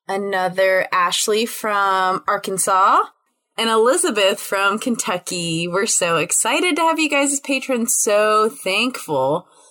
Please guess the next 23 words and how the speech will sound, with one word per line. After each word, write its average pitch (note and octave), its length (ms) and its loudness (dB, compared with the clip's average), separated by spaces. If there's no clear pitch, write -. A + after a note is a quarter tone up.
Um, F3+ 320 0
and F3 140 -2
if E3 180 -8
anyone F3 380 -2
else E3 320 0
is - 120 -2
interested E3 640 0
in G#3+ 180 -2
being G#3+ 260 -4
our D#3+ 200 2
patron, A#3+ 640 -2
you F#3+ 180 -6
can F3+ 140 -4
find E3 300 0
us B2+ 260 -2
at - 260 -6
patreon E3 440 -4
dot D3+ 220 0
com D#3 340 2
slash D3+ 580 0
milk E3+ 340 -2
minute D#3 280 -2
podcast. - 680 -6